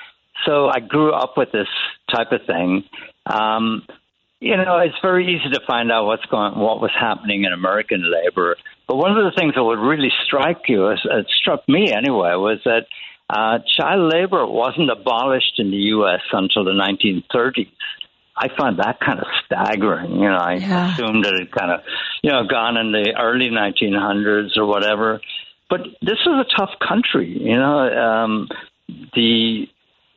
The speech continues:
Speaker 1: uh, the authorities, the militia, the army, the police were always on the side of the bosses, never on the side of the workers. So people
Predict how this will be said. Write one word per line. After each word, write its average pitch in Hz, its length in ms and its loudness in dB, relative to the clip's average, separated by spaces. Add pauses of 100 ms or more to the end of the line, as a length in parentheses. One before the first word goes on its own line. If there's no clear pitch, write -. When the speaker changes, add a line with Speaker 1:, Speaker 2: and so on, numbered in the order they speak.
(240)
Speaker 1:
uh, 107 600 0 (600)
the 139 140 4
authorities, 135 960 0 (200)
the - 80 0
militia, 143 920 2
the 123 200 -2
army, 117 580 0
the 101 120 -2 (100)
police 113 480 0 (160)
were 104 140 2
always 151 640 2 (180)
on 104 200 0
the 107 80 -4 (140)
side 98 420 0
of 90 380 -2
the 98 280 0 (360)
bosses, 123 600 -2 (500)
never 123 480 2
on 104 220 0
the 101 80 -4 (100)
side 95 380 0
of 87 180 0
the 90 120 -2
workers. 104 640 0 (640)
So 139 240 2 (160)
people 170 540 2